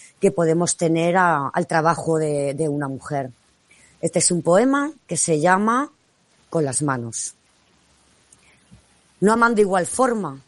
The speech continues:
los ricos que los pobres. Los pobres aman con las manos,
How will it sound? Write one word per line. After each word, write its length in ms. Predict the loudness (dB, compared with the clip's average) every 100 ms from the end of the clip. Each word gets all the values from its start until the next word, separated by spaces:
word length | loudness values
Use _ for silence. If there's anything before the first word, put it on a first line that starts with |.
| -8
los 200 | -6 -4
ricos 360 | -6 -6 -6
que 100 | -4
los 180 | -6 -6
pobres. 640 | -4 -2 -2 -6 -10 -14 -18 _ _ _ _ _ _
Los 220 | -6 -4
pobres 340 | 0 0 2 0
aman 240 | 0 0
con 180 | 0 2
las 220 | 2 0
manos, 600 | 0 2 0 -4 -8 -14